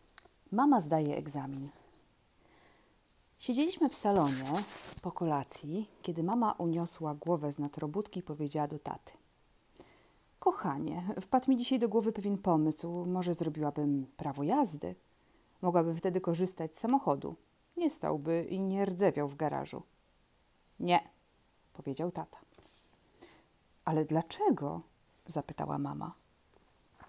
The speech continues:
„Wszystkie moje przyjaciółki prowadzą. Klemencja i Berta mają nawet swoje samochody. Nie widzę powodu, żeby”. „Pójdę się położyć”,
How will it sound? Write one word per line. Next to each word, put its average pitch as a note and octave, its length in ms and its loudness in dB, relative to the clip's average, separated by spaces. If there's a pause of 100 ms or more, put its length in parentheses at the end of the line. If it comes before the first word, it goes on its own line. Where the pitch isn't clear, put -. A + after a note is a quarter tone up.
(1500)
„Wszystkie F4+ 440 0
moje B3 260 4
przyjaciółki B3 960 -2
prowadzą. D#3 720 0
Klemencja A3 720 2
i D#3+ 200 -2
Berta D#3+ 500 2 (340)
mają F3+ 200 4
nawet E3 260 2
swoje F3+ 220 0
samochody. A#3+ 520 4 (280)
Nie A#3+ 120 6
widzę F4 220 4
powodu, B3 360 6
żeby”. A#3 260 6 (920)
„Pójdę E4+ 300 8
się C4 140 4
położyć”, - 600 2